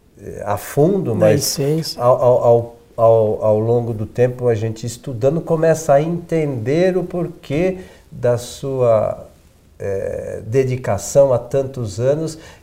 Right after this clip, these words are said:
Speaker 1: e chegar hoje nessa condição de entendimento da doutrina, que também você sempre fala que falta muito pra,
Speaker 2: Muito.
Speaker 1: pra chegar ainda no conhecimento completo,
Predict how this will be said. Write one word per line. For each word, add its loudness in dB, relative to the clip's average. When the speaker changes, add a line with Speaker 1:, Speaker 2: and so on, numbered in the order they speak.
Speaker 1:
e -10
chegar 0
hoje 2
nessa 4
condição -2
de -2
entendimento -4
da -4
doutrina, -4
que -8
também 2
você -2
sempre -4
fala 0
que -14
falta -4
muito -6
pra, -4
Speaker 2:
Muito. 2
Speaker 1:
pra 6
chegar -2
ainda -2
no -4
conhecimento -6
completo, -2